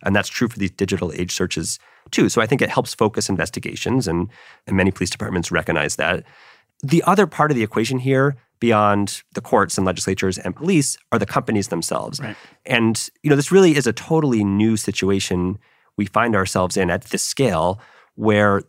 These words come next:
Speaker 1: the gatekeepers to our most sensitive data are not ourselves, not the locks on the doors of our houses, but it's these dozens, maybe hundreds of companies that hold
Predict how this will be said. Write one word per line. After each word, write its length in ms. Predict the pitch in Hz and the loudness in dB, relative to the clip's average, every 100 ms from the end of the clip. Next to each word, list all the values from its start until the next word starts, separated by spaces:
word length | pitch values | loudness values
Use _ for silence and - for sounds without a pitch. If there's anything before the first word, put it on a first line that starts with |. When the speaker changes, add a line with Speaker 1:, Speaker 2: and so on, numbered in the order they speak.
| - | -4
Speaker 1:
the 80 | 113 | -4
gatekeepers 680 | 123 139 - 113 107 101 | -2 -4 -4 -4 -2 -4
to 120 | - 107 | 0 0
our 80 | |
most 200 | 98 95 | 0 -2
sensitive 340 | - 104 104 98 | -2 -4 -4 -4
data 480 | 95 107 82 90 - _ _ _ | -2 -2 -2 -4 -6 _ _ _
are 140 | 95 | -2
not 200 | 98 117 | 2 4
ourselves, 640 | 117 110 95 85 90 120 - | 4 2 0 0 0 -2 0
not 280 | 90 104 - | 0 0 -2
the 160 | 92 - - | -8 -8 -6
locks 340 | 87 92 - | 0 0 2
on 180 | 90 87 | 0 0
the 60 | 85 | -2
doors 200 | 92 98 | -2 0
of 80 | |
our 100 | 85 | -2
houses, 460 | - 143 110 92 107 - _ _ _ _ - | 0 0 0 -2 -4 -10 _ _ _ _ -2
but 140 | 120 | 2
it's 200 | 123 - | 2 0
these 200 | 120 113 | -2 -2
dozens, 380 | - 104 117 107 | 0 0 2 0
maybe 180 | 107 101 | -2 -4
hundreds 380 | - 127 117 104 | -2 -2 -2 -6
of 80 | |
companies 560 | - 120 - 101 98 104 | -2 -2 0 0 0 0
that 180 | 110 - | -2 -2
hold 640 | - 117 113 107 107 113 | 0 4 4 4 0 -6